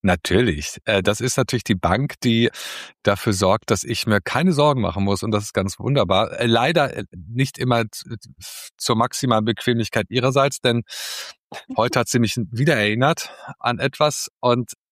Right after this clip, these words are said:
das ist leider, leider so, wenn man sich so verlassen kann auf jemanden, dass man dann auch die Kontrolle abgibt. Aber das macht Marie so ganz wunderbar. Aber sie ist ja nicht nur eine Erinnerin, sondern sie ist eine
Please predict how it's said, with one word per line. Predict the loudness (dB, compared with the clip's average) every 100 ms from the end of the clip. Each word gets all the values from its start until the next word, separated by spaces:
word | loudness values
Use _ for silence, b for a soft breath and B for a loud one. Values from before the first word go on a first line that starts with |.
| _ _ -6
das | -6 -2
ist | -4 0
leider, | 2 2 2 2
leider | 2 2 2 0
so, | -2 0
wenn | 0
man | 0
sich | -2 -4
so | 0
verlassen | 0 2 2 0 -2
kann | -4 -2
auf | -4 -4
jemanden, | -4 -2 0 -2 0
dass | 0 0
man | -2 0
dann | 0 0 -2 _ B B B B _ -6
auch | -4 0
die | 0
Kontrolle | 0 0 2 0
abgibt. | 0 -2 -4 -4 -10 -10 B B
Aber | -2 0 0
das | 0 -2
macht | -2 0
Marie | 0 0
so | 0 2
ganz | 0 -2 -2
wunderbar. | 0 2 2 0 -2 -4
Aber | 0 2
sie | 2
ist | 2
ja | 2
nicht | 2 2
nur | 2
eine | 4 4 2
Erinnerin, | 2 2 4 4 4
sondern | 4 4 4
sie | 0
ist | 0
eine | 2 2